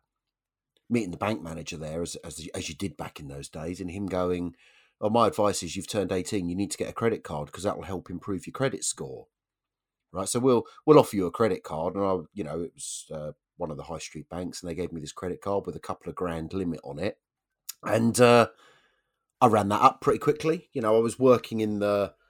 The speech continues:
in retail in a technology shop, which, you know, I could, for me, it's like, you know, it's just like a, a wet dream come true, really. All this technology at my fingertips that I could, uh, I could buy. Um,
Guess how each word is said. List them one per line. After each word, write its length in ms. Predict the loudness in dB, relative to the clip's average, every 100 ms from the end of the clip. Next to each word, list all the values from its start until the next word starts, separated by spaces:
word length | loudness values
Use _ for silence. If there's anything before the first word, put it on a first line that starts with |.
| _
in 180 | 6 6
retail 520 | 8 6 4 6 6
in 100 | 6
a 40 | 2
technology 560 | -2 4 4 4 -2
shop, 360 | 2 6 6 6
which, 200 | 2 2
you 60 |
know, 60 | 0
I 40 |
could, 160 | 0 -4 _ _ -16
for 140 | -4
me, 320 | 2 2 2 0
it's 160 | 0
like, 220 | 2 2
you 100 | 2
know, 240 | 0 0 -2 -6 _ _ _ _ -12
it's 100 | -6
just 180 | -2
like 180 | -2 0
a, 200 | 2 4
a 40 | 4
wet 200 | 2 2
dream 220 | 2 2
come 200 | 2 0
true, 240 | 2 2
really. 260 | 4 4 4
All 120 | 2
this 140 | 0 -4
technology 560 | -4 2 4 4 2
at 80 | -2
my 60 | -2
fingertips 600 | -2 -2 0 0 0 -2
that 100 | -2
I 120 | -2
could, 380 | -4 -8 -4 2
uh, 220 | 2 2
I 120 | 0 -2
could 240 | -4 -8 _
buy. 380 | 4 4 2 -4 _ _ _ _ _ _ _
Um, 580 | -2 0 2 2 0 -2